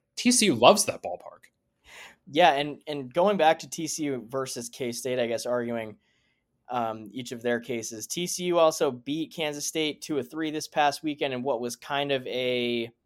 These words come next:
Speaker 2: I don't wanna say play-in series, but it was a play-in series of you're either on the right side of the bubble or the wrong side of the bubble. T C U comes out on top.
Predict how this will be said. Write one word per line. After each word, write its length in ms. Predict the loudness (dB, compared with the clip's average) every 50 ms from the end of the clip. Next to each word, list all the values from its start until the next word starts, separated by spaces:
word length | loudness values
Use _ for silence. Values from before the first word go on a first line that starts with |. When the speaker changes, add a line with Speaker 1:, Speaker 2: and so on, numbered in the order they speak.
| _ _ _ _ _ _ _ _ -4
Speaker 2:
I 40 | 0
don't 140 | 2 4 4
wanna 160 | 4 2 2
say 220 | 0 -2 -2 -4
play-in 440 | -4 -6 -6 -4 -2 -2 -2 -2 -2
series, 460 | -4 -4 -2 -2 0 0 0 -2 -4
but 140 | -4 -4 -2
it 40 | -2
was 120 | -2 -4
a 60 | -6 -10
play-in 340 | -8 -8 -6 -4 -4 -6
series 560 | -6 -6 -6 -4 -2 -2 0 0 -2 -2 -4 -6
of 420 | -4 -2 -2 -2 -2 -4 -6 -10 -20 _ _ _ _ _ _ _ _ -10
you're 160 | -6 -4 -4
either 220 | -2 -2 -2 -2
on 80 | -2 -4
the 80 | -2
right 240 | -2 0 0 0 0
side 160 | -2 -2 -2
of 60 | -2 -2
the 60 | -2
bubble 460 | -2 -2 0 0 0 0 0 0 -2
or 120 | -4 -8
the 80 | -10 -10
wrong 280 | -8 -6 -4 -4 -4 -6
side 220 | -2 -2 -2 0
of 60 | 0
the 80 | -2 0
bubble. 340 | 2 0 0 2 0 -4 -4
T 220 | -6 -8 -8 -8
C 140 | -6 -8 -8
U 40 | -6
comes 240 | -6 -8 -6 -2
out 140 | 0 0 0
on 100 | -2 -6
top. 460 | -6 -4 -2 0 0 0 0 -2 _